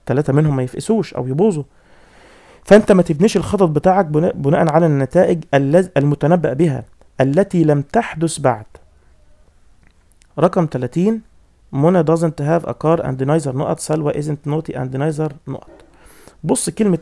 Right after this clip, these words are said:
neither دي بتدل على النفي، فما ينفعش يجي بعدها نفي، فهتبقى لتر سي غلط ولتر اي كمان غلط. طيب neither بيجي بعدها ترتيب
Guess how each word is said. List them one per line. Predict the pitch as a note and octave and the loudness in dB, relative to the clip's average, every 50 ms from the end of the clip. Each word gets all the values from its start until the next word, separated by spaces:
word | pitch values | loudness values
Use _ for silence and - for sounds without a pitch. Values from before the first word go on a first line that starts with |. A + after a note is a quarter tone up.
| - | 0
neither | F#3 G3+ G#3+ E3+ G#3 G3+ G3+ _ - _ _ _ _ _ _ _ _ _ | 0 0 2 0 0 -2 -2 _ -18 _ _ _ _ _ _ _ _ _
دي | - C3+ D3+ G3 | -6 -2 -2 -2
بتدل | F#3+ E3+ - C#3 B2 D#3+ F3 D#3 | -2 -4 -8 -4 -4 -2 -2 0
على | B2+ B2 | -2 -2
النفي، | B2 A#2+ A#2+ - - - - _ _ _ _ _ _ _ _ _ | -2 -4 -6 -8 -12 -20 -20 _ _ _ _ _ _ _ _ _
فما | - G#3 G#3+ G#3 | 0 2 4 4
ينفعش | F3+ E3 - A#3 A3 - - | 4 4 2 0 0 2 -2
يجي | G3 F3+ E3 | -2 -2 -2
بعدها | C#3 C3 C3+ D#3 C#3+ C3 | -2 0 0 -2 -2 -2
نفي، | A#2+ A2+ - - - _ _ _ _ _ _ _ _ _ | -4 -8 -10 -18 -20 _ _ _ _ _ _ _ _ _
فهتبقى | - C#3 D3 - G#3 G3+ - C#3 C3 C3 | -4 -4 -2 -2 -4 -2 0 0 0 2
لتر | C#3+ F3+ F#3+ - C#3+ | 0 0 0 0 -2
سي | - - - E3+ | -2 -2 -4 -2
غلط | C#3+ E3 G3 A3+ A3 - _ - _ _ _ _ _ _ _ _ _ | 0 0 0 0 -2 -4 _ -20 _ _ _ _ _ _ _ _ _
ولتر | C3 C#3 D3+ G3+ G3+ - D#3 C3+ C3 - _ _ | 0 2 2 2 2 2 -2 -2 -2 -10 _ _
اي | E3 F3+ G3+ | 4 4 4
كمان | - - D3 D3+ D#3+ D3 | 2 2 0 2 2 0
غلط. | B2+ A#2 - - - _ _ - _ _ _ _ _ _ _ _ _ _ _ _ _ _ _ _ _ _ _ _ _ _ _ _ _ _ | -2 -6 -12 -12 -18 _ _ -20 _ _ _ _ _ _ _ _ _ _ _ _ _ _ _ _ _ _ _ _ _ _ _ _ _ _
طيب | - F3+ D3+ C#3 A#2+ A#2 B2 _ _ _ _ _ _ _ _ _ _ _ - | 6 6 6 4 -2 -10 -14 _ _ _ _ _ _ _ _ _ _ _ 2
neither | C#3+ E3+ A#3 C4+ A#3+ F3 C#3+ C#3+ C3 - - _ _ _ _ _ _ _ | 6 6 6 6 4 2 0 -2 -2 -2 -8 _ _ _ _ _ _ _
بيجي | C3+ A#2+ C#3+ E3 A3 A#3+ G3+ F#3+ | -4 0 2 4 4 4 4 4
بعدها | D3+ C#3+ C3+ C#3 D#3+ D#3+ C#3 A#2+ - - _ _ _ _ | 4 4 4 4 2 0 0 -4 -8 -14 _ _ _ _
ترتيب | - C#3 C3+ C3+ - - F#3 G3 F3 D3 | 2 2 2 2 0 -4 -2 -2 -2 -2